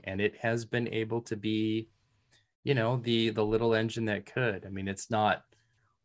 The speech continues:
on the level of a, you know, Power of the Dog or Belfast or Dune or West Side Story with the amount of nominations that it has at the Oscars, but it has,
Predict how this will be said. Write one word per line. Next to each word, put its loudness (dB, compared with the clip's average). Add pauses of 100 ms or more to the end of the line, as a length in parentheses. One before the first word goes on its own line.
(120)
on -6
the -2
level 2
of -2
a, -4 (340)
you -12
know, -10
Power -2
of 0
the 0
Dog 2
or 2
Belfast -2
or -6
Dune -2
or -4
West -4
Side -4
Story -2
with -4 (200)
the -4
amount 2
of 0
nominations -4
that -6
it -8
has -6
at -10
the -8
Oscars, -6
but -4 (580)
it 2
has, 2